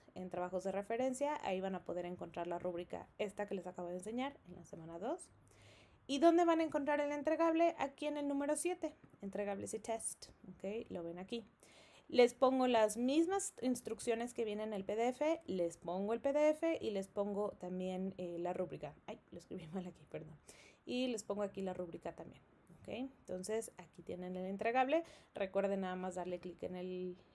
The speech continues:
en el archivo, en el archivo, en el título, perdón, y buscan en archivos, suben su P D F y lo envían, ¿ok? Para los que no han hecho el foro, recuerden que el foro lo van a encontrar en el número seis,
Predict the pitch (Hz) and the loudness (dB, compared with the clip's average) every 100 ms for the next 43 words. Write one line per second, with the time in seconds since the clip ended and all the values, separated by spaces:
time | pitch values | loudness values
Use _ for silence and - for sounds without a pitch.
0 | - 180 175 175 185 190 269 262 320 370 | -14 -12 -10 -6 -8 -6 -4 -2 -2 -6
1 | - 147 - - 160 - - 220 233 233 | -18 -18 -14 -8 -8 -8 -10 -4 0 4
2 | 285 302 277 277 - - 226 247 254 247 | 8 8 10 8 6 0 0 2 0 -2
3 | - - - - - 269 277 285 196 175 | -12 -20 -20 -12 -4 0 0 0 -2 6
4 | 196 196 196 208 202 214 208 254 247 240 | 6 6 4 2 4 2 2 2 2 2
5 | - 190 180 190 196 220 233 226 233 - | 0 0 0 -2 -2 2 2 2 -2 -2
6 | 175 165 - 151 - - - - 185 226 | -6 -6 -8 -10 -14 -20 -20 -14 -8 -6
7 | 254 - - - - 254 247 247 247 247 | -8 -12 -20 -6 6 8 10 8 6 2
8 | 247 254 254 262 254 233 - 180 151 - | 6 6 6 4 2 0 -4 -6 -6 -6
9 | 208 226 277 277 285 381 - - 196 190 | -6 0 6 8 8 6 0 -4 -2 0
10 | 180 180 180 185 - 220 220 185 185 175 | 0 0 -2 -4 -2 0 2 2 0 -2
11 | 180 180 180 175 160 170 180 185 185 233 | -4 -4 -4 -4 -6 -4 0 0 2 2
12 | 233 196 - - | 2 -2 -12 -14